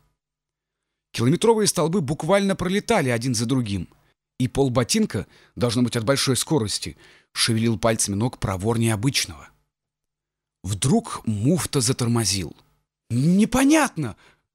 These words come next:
воскликнул он, пристально глядя вперёд. «Откуда здесь взялся этот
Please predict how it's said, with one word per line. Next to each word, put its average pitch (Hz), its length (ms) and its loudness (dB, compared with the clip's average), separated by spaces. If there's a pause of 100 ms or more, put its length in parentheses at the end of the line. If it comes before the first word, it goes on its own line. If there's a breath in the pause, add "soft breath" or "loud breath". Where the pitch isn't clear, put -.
воскликнул 151 640 0
он, 139 260 0 (400 soft breath)
пристально 202 600 0
глядя 135 340 0
вперёд. 107 500 -6 (800)
«Откуда - 840 0
здесь 170 440 0 (260 loud breath)
взялся 208 440 0
этот - 260 -4